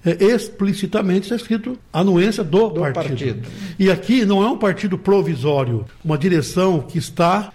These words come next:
Speaker 1: e a qualquer momento pode sair. Aqui é constituído, né?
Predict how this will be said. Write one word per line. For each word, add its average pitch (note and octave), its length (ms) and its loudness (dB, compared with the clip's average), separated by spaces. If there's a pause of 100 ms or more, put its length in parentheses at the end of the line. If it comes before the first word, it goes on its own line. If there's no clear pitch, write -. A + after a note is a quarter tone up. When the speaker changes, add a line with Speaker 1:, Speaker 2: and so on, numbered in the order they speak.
(120)
Speaker 1:
e E3+ 60 2
a D#3+ 60 2
qualquer E3+ 240 0
momento E3+ 320 -2
pode D#3+ 240 -2
sair. C#3 240 0
Aqui C#3 180 -4
é - 20 2
constituído, G3 840 0 (160)
né? E3 260 -4